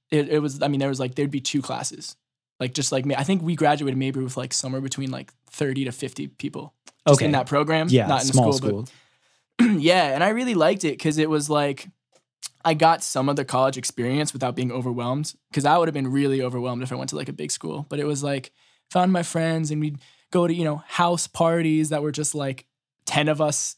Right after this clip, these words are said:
Speaker 1: sitting around on
Speaker 2: Yeah.
Speaker 1: a couch, you know? And it was very, Capital was a good mix of, like, college, college, but, like, not too intense.
Speaker 2: Yeah.
Speaker 1: So, yeah, and the, just the program was cool, like, learning about stuff that I care about and, like, just being able to just do it, you know,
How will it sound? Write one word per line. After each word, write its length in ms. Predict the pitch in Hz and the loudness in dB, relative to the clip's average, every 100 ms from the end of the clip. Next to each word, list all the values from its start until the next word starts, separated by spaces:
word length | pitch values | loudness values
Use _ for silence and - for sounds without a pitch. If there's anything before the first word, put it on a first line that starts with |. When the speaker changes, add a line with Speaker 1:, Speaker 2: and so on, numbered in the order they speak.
| _ | _
Speaker 1:
sitting 280 | - - 156 | -4 -2 0
around 240 | 147 147 147 | 0 0 0
on 60 | |
Speaker 2:
Yeah. 40 | 143 | 0
Speaker 1:
a 20 | |
couch, 400 | 127 139 139 - | 0 -2 -2 -2
you 80 | 151 | -2
know? 240 | 143 143 - - - - | -2 -4 -8 -20 -10 -2
And 100 | 180 | 2
it 40 | |
was 140 | 180 160 | 2 4
very, 600 | 190 208 202 185 170 - _ _ _ _ | 4 4 4 4 2 -6 _ _ _ _
Capital 400 | - 190 214 226 214 | 2 4 4 2 2
was 120 | 185 | 2
a 80 | 165 | 0
good 240 | 160 151 | 0 2
mix 540 | 139 147 135 - - - - | 2 2 0 -2 -6 -6 -4
of, 200 | 135 131 | -4 -2
like, 400 | 131 131 131 - _ _ - | -2 -2 -8 -20 _ _ -4
college, 500 | - 180 185 185 185 | 4 4 4 2 2
college, 500 | 175 175 175 175 170 | 4 4 4 -2 -4
but, 100 | 143 | -4
like, 140 | 131 | -2
not 240 | 131 127 - | -2 -2 -4
too 140 | 135 | -6
intense. 520 | 123 123 131 147 - - _ _ - | -6 -6 -4 -4 -6 -10 _ _ -2
Speaker 2:
Yeah. 280 | 117 113 131 | 0 0 -2
Speaker 1:
So, 500 | - 151 135 127 131 - | -4 0 0 0 -4 -2
yeah, 180 | 180 190 | 4 4
and 160 | 165 175 | 4 0
the, 100 | 165 _ | -4 _
just 180 | 180 190 | -6 -4
the 60 | 208 | -2
program 400 | - 156 170 151 | 0 0 2 -2
was 140 | 135 | -4
cool, 300 | - 151 151 | -4 -2 -2
like, 240 | 127 123 - _ _ _ _ _ _ - | -2 -6 -12 _ _ _ _ _ _ -6
learning 360 | 135 131 131 | -2 -2 -2
about 360 | 127 127 123 - _ _ _ _ - | -2 -2 -2 -6 _ _ _ _ -12
stuff 280 | - 135 135 | -4 -4 -2
that 80 | 127 | -6
I 80 | |
care 200 | 127 131 | -4 -2
about 280 | 131 123 - | -2 -2 -4
and, 80 | 131 | -6
like, 120 | 123 | -6
just 180 | 127 - | -6 -4
being 200 | 143 135 | -2 -2
able 280 | 139 135 131 | -2 -4 -4
to 100 | - | -4
just 220 | 123 120 123 | -8 -8 -6
do 220 | 127 123 | -4 -4
it, 140 | 117 | -6
you 100 | - 120 | -8 -8
know, 200 | 123 | -8